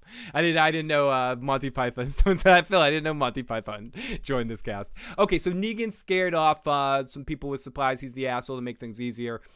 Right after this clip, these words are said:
Suddenly, there's tons of walkers coming, and we get another action scene. There's this one way out. They conf-,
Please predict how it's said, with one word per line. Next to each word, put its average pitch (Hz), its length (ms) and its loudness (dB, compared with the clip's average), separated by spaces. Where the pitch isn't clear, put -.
Suddenly, 160 340 -4
there's 147 160 -4
tons 151 260 -6
of 135 80 -8
walkers 139 420 0
coming, 135 280 -6
and 131 80 -8
we 127 60 -8
get 131 160 -2
another 131 240 -4
action 127 400 -6
scene. 131 380 -8
There's 127 200 -8
this 117 140 -14
one 139 220 -4
way 135 180 -2
out. 131 280 -2
They 127 220 -10
conf-, - 240 -14